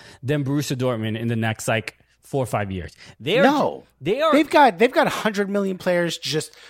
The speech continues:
Speaker 2: flooding <laughs> in their system.
Speaker 1: It, it is good business, and yes, they wanna win the, the
Speaker 2: But
Speaker 1: the
Speaker 2: here's the thing, they
Speaker 1: Bundesliga.
Speaker 2: kinda, they kinda still can.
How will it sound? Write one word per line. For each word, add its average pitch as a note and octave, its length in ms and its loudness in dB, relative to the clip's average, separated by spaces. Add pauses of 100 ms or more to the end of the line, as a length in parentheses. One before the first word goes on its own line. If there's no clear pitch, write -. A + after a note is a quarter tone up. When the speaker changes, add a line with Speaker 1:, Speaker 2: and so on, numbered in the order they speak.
Speaker 2:
flooding F#3 800 4
<laughs> - 80 -20
in G3+ 340 0
their E3+ 120 0
system. D#3 460 -4
Speaker 1:
It, F3+ 180 -4 (140)
it G#3 240 -2
is E3 200 -2
good F#3+ 840 -2 (100)
business, B2+ 600 -2
and D3 260 -2
yes, G#3 240 -2
they F#3+ 100 0
wanna D#3+ 280 -2
win D3+ 560 -2 (220)
the, D#3 680 -2
the D3+ 320 -4
Speaker 2:
But C#3+ 260 -2
Speaker 1:
the - 60 2
Speaker 2:
here's D#4 140 2
the D4+ 80 2
thing, C#4+ 160 2
they F3+ 200 2
Speaker 1:
Bundesliga. D#3+ 160 0
Speaker 2:
kinda, D#4+ 240 0 (200)
they F3 120 -2
kinda B3 360 -2
still F3 380 0
can. G3+ 580 -4